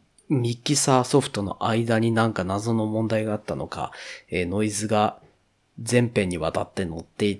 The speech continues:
たので、えー、で、しかもちょっと、あの、声のボリュームに合わせてノイズが乗ってきていたので、残念ながらちょっと除去の、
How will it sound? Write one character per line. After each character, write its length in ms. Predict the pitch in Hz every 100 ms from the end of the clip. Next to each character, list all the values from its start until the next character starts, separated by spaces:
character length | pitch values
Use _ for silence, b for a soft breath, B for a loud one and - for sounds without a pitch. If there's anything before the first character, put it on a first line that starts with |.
| _
た 120 | - 104
の 120 | 90
で、 440 | 87 90 90 - _ _
え 540 | 151 90 73 65 65 - -
ー、 20 |
で、 280 | 120 120 110
し 100 | -
か 140 | 139
も 120 | 113
ち 80 | -
ょ 40 | 143
っ 40 |
と、 380 | 120 90 78 -
あ 120 | -
の、 200 | - 64 -
声 440 | - 202 175 110
の 320 | 98 80 - - _
ボ 240 | - 104 101
リ 100 | 135
ュ 80 | 160
ー 40 |
ム 120 | 151
に 140 | 147 139
合 100 | 123
わ 100 | 151
せ 140 | -
て 300 | - 85 - B B B -
ノ 140 | 110
イ 60 | 104
ズ 120 | 104
が 140 | 101
乗 100 | 95
っ 60 | 95
て 180 | - 104
き 80 | -
て 140 | 107
い 80 | 95
た 120 | 80
の 140 | 78
で、 220 | - 98 85
残 260 | - 120
念 140 | 131 131
な 140 | 131
が 100 | 98
ら 140 | 76
ち 100 | -
ょ 20 | -
っ 20 |
と 120 | -
除 220 | - 131
去 280 | 143 135 98
の、 360 | 82 67 52